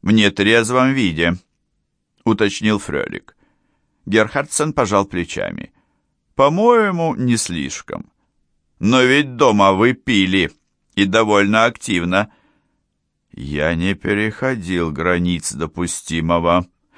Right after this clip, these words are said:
Герхардсен вызывающе посмотрел на полицейских. «Кто из гостей вместе с вами поехал в город?» вмешался Гуннар Странно.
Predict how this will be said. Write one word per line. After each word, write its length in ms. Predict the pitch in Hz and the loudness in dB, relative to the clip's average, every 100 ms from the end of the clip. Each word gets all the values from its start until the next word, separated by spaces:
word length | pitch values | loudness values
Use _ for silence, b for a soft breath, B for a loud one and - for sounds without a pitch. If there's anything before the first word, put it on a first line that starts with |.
| B B | B B
Герхардсен 720 | 92 113 120 123 - - 123 | -2 0 0 -6 -4 -2 -2
вызывающе 840 | 95 101 104 101 101 113 113 - 110 | -2 -2 0 0 0 0 -4 -6 -6
посмотрел 560 | 101 - 107 87 87 | -6 -4 -6 -4 -2
на 120 | 90 | -2
полицейских. 840 | 90 90 92 - - - - - - _ _ _ _ _ _ _ _ _ _ _ _ - | -4 -4 -6 -8 -12 -12 -14 -16 -20 _ _ _ _ _ _ _ _ _ _ _ _ -20
«Кто 380 | - 80 85 | -8 0 2
из 180 | 85 78 | 2 0
гостей 760 | 76 78 73 - 67 71 73 71 | -2 -4 -4 -8 -8 -4 -4 -4
вместе 440 | 73 73 - 73 | -4 -6 -6 -10
с 100 | 69 | -8
вами 380 | 65 69 69 73 | -6 -4 -4 -6
поехал 600 | 69 62 65 62 62 57 | -6 -8 -8 -10 -10 -10
в 80 | 58 | -10
город?» 520 | 60 58 76 - _ _ _ B B | -10 -8 -8 -10 _ _ _ B B
вмешался 580 | 90 107 98 104 98 101 | 0 2 4 4 2 -2
Гуннар 300 | 90 92 92 | -2 -2 -2
Странно. 540 | - - 87 90 92 | -4 -4 -4 -2 -6